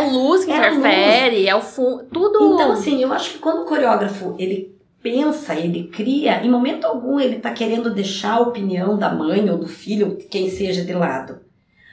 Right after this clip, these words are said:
Speaker 2: Mas é que ele já idealizou e ele sabe o que ele tá falando,
Speaker 1: Uhum.
Speaker 2: né? Então, eu acho que a gente também tem que respeitar. E daí a mãe chega se interpelando, falando.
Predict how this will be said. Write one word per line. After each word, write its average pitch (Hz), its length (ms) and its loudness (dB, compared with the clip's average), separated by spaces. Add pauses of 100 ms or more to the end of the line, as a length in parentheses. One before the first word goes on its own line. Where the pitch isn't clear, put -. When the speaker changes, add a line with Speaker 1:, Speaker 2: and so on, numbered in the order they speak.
(140)
Speaker 2:
Mas 220 160 0
é 269 80 6
que - 140 -4
ele 320 100 0
já 370 160 0
idealizou 339 680 2
e 277 120 2
ele 339 160 -2
sabe - 440 -2
o - 40 0
que 240 140 -2
ele 214 140 0
tá 202 160 -4
falando, 175 560 0
Speaker 1:
Uhum. 202 560 -6
Speaker 2:
né? 233 240 4
Então, 277 320 2
eu 294 100 -4
acho - 340 -2
que - 120 -6
a - 60 0
gente - 200 -6
também 156 300 2
tem - 180 2
que - 140 -2
respeitar. 202 680 -2 (140)
E 220 60 -6
daí 311 100 6
a 339 80 6
mãe 339 160 0
chega - 280 -2
se - 120 -4
interpelando, 277 640 0
falando. 220 580 2